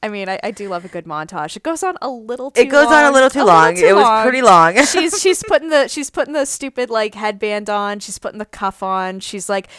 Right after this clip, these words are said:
Speaker 1: it shows her, like, buttoning her pants, which I'm like, I don't, she's, she's got her combat boots on. They have, like, the dramatic sequence of her, like, flipping her hair and putting it back in a scrunchie. And I'm like, "What is happening? What is happening right
Speaker 2: Yeah.
Speaker 1: now?" And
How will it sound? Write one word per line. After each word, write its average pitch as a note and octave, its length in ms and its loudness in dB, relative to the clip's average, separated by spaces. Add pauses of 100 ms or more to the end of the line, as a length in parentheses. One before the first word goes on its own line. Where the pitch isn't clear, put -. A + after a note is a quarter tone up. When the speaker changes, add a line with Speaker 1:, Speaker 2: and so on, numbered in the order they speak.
Speaker 1:
it A3 140 -4
shows A3+ 220 -4
her, A#3 80 -4
like, G#3+ 240 -4
buttoning G3+ 320 -4
her F#3+ 80 -2
pants, F#3 500 -8
which - 140 -18
I'm G#3 80 -16
like, G#3+ 120 -16
I A3+ 120 -16
don't, G#3+ 200 -14
she's, A3+ 280 -10
she's - 240 -12
got A3+ 140 0
her G3+ 60 -2
combat G3 640 -4
boots G3+ 300 -10
on. F#3 400 -4 (480)
They A#3+ 120 2
have, A3+ 160 4
like, A3 140 -4
the A3+ 60 -10
dramatic G3+ 520 -2
sequence G#3 380 -8
of G3+ 80 -6
her, G3 140 -4
like, F#3+ 140 -6
flipping G3 380 -10
her F#3+ 100 -6
hair F#3 200 -8
and F#3+ 100 -10
putting G3 240 -12
it - 80 -14
back F#3 200 -4
in G3 60 -10
a F3+ 60 -4
scrunchie. F#3+ 760 -8
And C#4 120 0
I'm D4 80 -4
like, F4+ 180 0
"What F4 160 0
is A#4 200 4
happening? - 600 -14
What E4 240 -4
is G#4 60 -6
happening B3+ 420 2
right F3+ 180 -2
Speaker 2:
Yeah. G#3+ 480 8
Speaker 1:
now?" - 160 -8
And C4 320 4